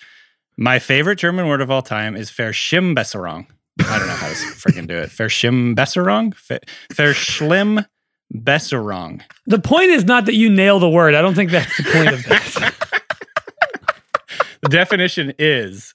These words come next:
Speaker 1: an attempted improvement that only makes things worse. I love this. The German word thing is hilarious. Uh, and he says, this is, Jeers says, "Listen to the word as you set your lineups in the playoffs."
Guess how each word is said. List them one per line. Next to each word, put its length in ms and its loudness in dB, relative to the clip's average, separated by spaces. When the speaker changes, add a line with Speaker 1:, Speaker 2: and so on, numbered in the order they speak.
Speaker 1:
an 80 -2
attempted 560 -2
improvement 720 -2
that 120 -2
only 300 0
makes 300 -2
things 300 -6
worse. 300 -8
I 120 2
love 280 -2
this. 180 -16
The 80 0
German 380 2
word 240 -2
thing 140 -6
is 120 -8
hilarious. 420 -4
Uh, 440 2
and 140 0
he 100 2
says, 400 0
this 200 -6
is, 80 -10
Jeers 320 -2
says, 340 -2
"Listen 420 -2
to 100 -2
the 100 0
word 240 -4
as 160 -8
you 60 -10
set 200 -4
your 140 -8
lineups 460 -8
in 120 -20
the 80 -18
playoffs." 540 -8